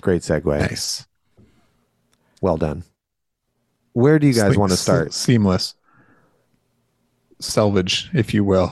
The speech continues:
Speaker 2: <laughs>
Speaker 1: Shout out to
Speaker 2: Oh, we didn't record
Speaker 1: pre-recording.
Speaker 2: that shit.
Speaker 1: Yeah.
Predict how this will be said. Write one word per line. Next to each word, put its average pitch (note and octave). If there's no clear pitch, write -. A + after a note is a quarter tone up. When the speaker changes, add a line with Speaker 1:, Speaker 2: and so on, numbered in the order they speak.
Speaker 2:
<laughs> -
Speaker 1:
Shout F2
out D#2+
to E2
Speaker 2:
Oh, A2+
we A2
didn't A2
record F#2+
Speaker 1:
pre-recording. E2+
Speaker 2:
that E2+
shit. -
Speaker 1:
Yeah. F2+